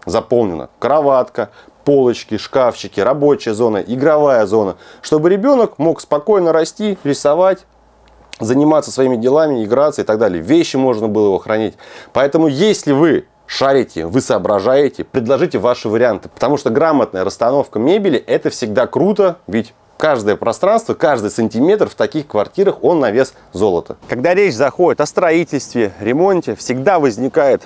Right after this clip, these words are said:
много спорных вопросов. Одни говорят: «А зачем на площадь, например, пятьдесят квадратов вкладывать два миллиона рублей, когда можно вложить шестьсот тысяч рублей?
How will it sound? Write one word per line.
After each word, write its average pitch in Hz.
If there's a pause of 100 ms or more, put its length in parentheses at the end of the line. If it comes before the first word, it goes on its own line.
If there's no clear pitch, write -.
(120)
много 127
спорных 120
вопросов. 107
Одни 127
говорят: 131
«А 113
зачем 185 (220)
на 110
площадь, 156
например, 113
пятьдесят 131
квадратов 113 (240)
вкладывать 120
два 123
миллиона 113
рублей, 117
когда 113
можно 151
вложить 113 (160)
шестьсот -
тысяч 98
рублей? 90